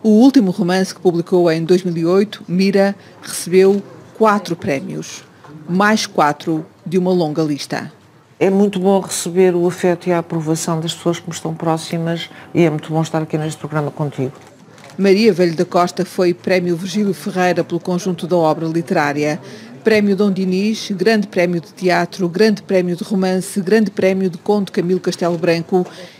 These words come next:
Speaker 1: e foi distinguida pela Associação Portuguesa de Críticos Literários.
Speaker 2: O Prémio da Crítica é um prémio que me honra muito na medida em que é um prémio incontestado. Isto é, um prémio que, que,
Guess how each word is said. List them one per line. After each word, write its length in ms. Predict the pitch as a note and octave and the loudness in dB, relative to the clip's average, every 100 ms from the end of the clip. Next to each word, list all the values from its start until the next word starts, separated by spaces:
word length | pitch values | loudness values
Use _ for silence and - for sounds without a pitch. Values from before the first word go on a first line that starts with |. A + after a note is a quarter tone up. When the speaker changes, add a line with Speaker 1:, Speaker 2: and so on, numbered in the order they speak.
| F#3 | 0
Speaker 1:
e 100 | G3+ | 0
foi 340 | G#3+ G3 F3+ | 4 4 4
distinguida 720 | E3+ - B3+ G#3 D#3 C#3+ C#3 - E3+ - - | 2 -2 -2 0 0 0 -2 -4 -18 -20 0
pela 140 | E3+ | 0
Associação 560 | F3 - F#3 E3+ A3 G#3 | 0 -2 -2 2 0 0
Portuguesa 540 | - G3 F3 F#3 F#3 | -2 0 2 2 2
de 100 | F3+ | -4
Críticos 720 | G#3 A3+ G#3+ G#3+ - D3+ - - | -2 0 0 -4 -8 -10 -12 -8
Literários. 840 | E3 D3+ - G2+ A#2+ A2 - G3 - - - - - - - - - - | -6 -4 -4 -4 -6 -12 -14 -18 -20 -20 -20 -20 -20 -20 -20 -20 -16 -4
Speaker 2:
O 120 | F3 | -2
Prémio 340 | G#3 F#3+ F#3 | 0 0 2
da 80 | F3+ | 0
Crítica 480 | F3 E3+ D3 C#3 D3+ | 0 -4 -2 -6 -6
é 20 | |
um 100 | D3 | -4
prémio 360 | D#3 D3+ C#3 C#3 | -4 -4 -4 -6
que 160 | - | -8
me 220 | C#3+ C#3+ | -8 -6
honra 420 | C#3+ D3 C#3+ - E3 | -4 -2 -4 -4 -2
muito 400 | D#3+ F#3+ G3+ G#3+ | 0 0 0 0
na 120 | G3 | 0
medida 280 | F3 E3+ E3 | 0 -2 -4
em 60 | |
que 100 | E3 | -4
é 20 | |
um 120 | E3 D#3+ | -6 -4
prémio 240 | D#3+ D#3+ | -4 -4
incontestado. 680 | D3+ C#3+ - C#3 A#2+ A2 - - - - - - - | -4 -2 -2 -2 -4 -4 -12 -14 -20 -20 -20 -20 -12
Isto 220 | C#3 - | -12 -6
é, 100 | B2+ | -6
um 120 | B2+ B2 | -6 -4
prémio 340 | C#3 C3 C3 | -4 -4 -6
que, 220 | - - | -12 -14
que, 920 | - - - - - - - - - | -14 -16 -20 -20 -20 -20 -20 -16 -16